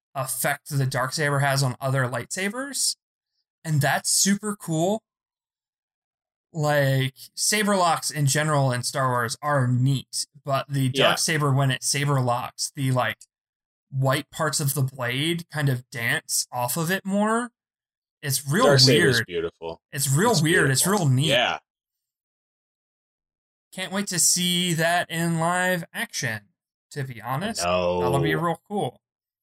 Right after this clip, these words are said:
Speaker 2: I know.
Speaker 1: All right, well, I guess we'll, uh, we'll stop it here. Um,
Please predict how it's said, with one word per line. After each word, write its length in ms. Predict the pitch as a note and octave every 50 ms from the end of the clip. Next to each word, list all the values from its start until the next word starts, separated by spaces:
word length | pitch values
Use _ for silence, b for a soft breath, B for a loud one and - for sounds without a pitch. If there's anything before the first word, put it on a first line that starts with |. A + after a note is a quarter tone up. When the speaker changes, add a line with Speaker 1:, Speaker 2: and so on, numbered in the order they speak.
| _ _ _ _ _ _ _ _ _ _
Speaker 2:
I 100 | D#2+ D#2+ E2
know. 680 | E2+ F2+ F#2 F#2+ F#2+ F#2+ F#2 F2+ F2+ F2 E2 D#2 - _ _ _ _ _ _ _ _ _ _ _ _ _ _ _ _ _ _ _ _ _ _ _ _ _ _ _ _ _ _ _
Speaker 1:
All 80 | - D4+
right, 140 | C#4+ - -
well, 240 | - D#3 E3 F3 G3+
I 80 | G3+ G#3
guess 240 | G3+ A3+ G#3 -
we'll, 240 | - G#3+ G#3+ G#3+ G#3+
uh, 360 | G3+ G3 G3 G3 G3 G3+ G3
we'll 120 | F#3+ G3 G3
stop 460 | G3 - - - G#3 G3 G3+ G3+ -
it 160 | F#3+ - _ _
here. 420 | - G3 F3 D#3+ E3+ G3+ A#3+ B3+ _ _ _ _ _ _ _ _ _ _ _ _ _ _ _ -
Um, 920 | D3+ D#3 D#3+ E3 E3+ E3+ E3+ E3+ E3+ E3 E3+ E3+ E3+ F3 F3+ F#3 F#3+ F#3+